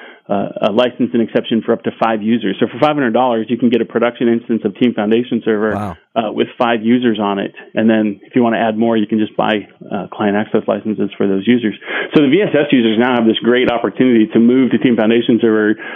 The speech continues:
Speaker 1: at relatively little or no cost. And then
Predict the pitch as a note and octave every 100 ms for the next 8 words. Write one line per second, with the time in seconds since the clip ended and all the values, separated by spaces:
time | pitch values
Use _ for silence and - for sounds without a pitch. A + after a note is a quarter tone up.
0 | - - G2+ A2+ C3 B2 B2+ A2+ A#2 A#2
1 | B2 A#2 A#2 A#2 A2 - C3+ C#3 A2 A2
2 | - - - A#2 A#2 A2+ A2